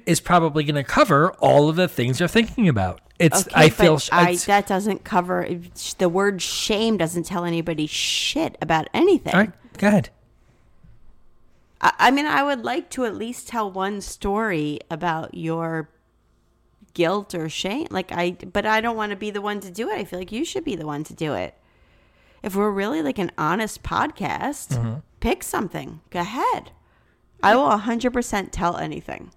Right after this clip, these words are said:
Speaker 1: Yeah, I, I get that. But, uh, it's so different.
Speaker 2: Okay, it's different because I live my life differently.
Speaker 1: Yeah. Yeah.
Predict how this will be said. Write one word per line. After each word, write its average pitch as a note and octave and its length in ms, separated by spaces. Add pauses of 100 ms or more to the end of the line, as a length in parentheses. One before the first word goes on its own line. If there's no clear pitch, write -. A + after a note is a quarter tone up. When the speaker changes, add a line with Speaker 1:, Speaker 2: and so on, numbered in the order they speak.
(420)
Speaker 1:
Yeah, A#3+ 420 (260)
I, C4+ 260
I C4+ 120
get B2 340
that. A#2 420
But, - 180
uh, F3 220 (100)
it's - 160
so - 120 (140)
different. - 420 (840)
Speaker 2:
Okay, C#4 280
it's - 300 (260)
different C4+ 540 (220)
because A3 460
I G3 120
live F#3+ 200
my F3 160
life G3+ 540
differently. - 640
Speaker 1:
Yeah. E3+ 200 (600)
Yeah. D3+ 280